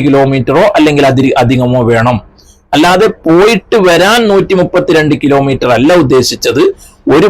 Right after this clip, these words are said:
ഭാഗത്തേക്ക് തന്നെ നൂറ്റിമുപ്പത്തിരണ്ട് കിലോമീറ്റർ വേണം. അത് അനുവദനീയമായ യാത്രയായിരിക്കണം.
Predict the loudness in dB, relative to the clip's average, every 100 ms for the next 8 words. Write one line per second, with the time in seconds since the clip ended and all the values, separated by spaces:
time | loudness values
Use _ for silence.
0 | 0 0 0 -2 -2 -2 0 -2 0 0
1 | 0 0 0 -2 -2 -2 -2 0 -2 -2
2 | -2 0 -2 -2 0 0 0 -2 -4 _
3 | _ _ _ _ _ _ -2 0 0 -2
4 | -4 0 2 2 0 0 0 0 0 2
5 | 2 0 0 0 2 2 0 -2 -2 -2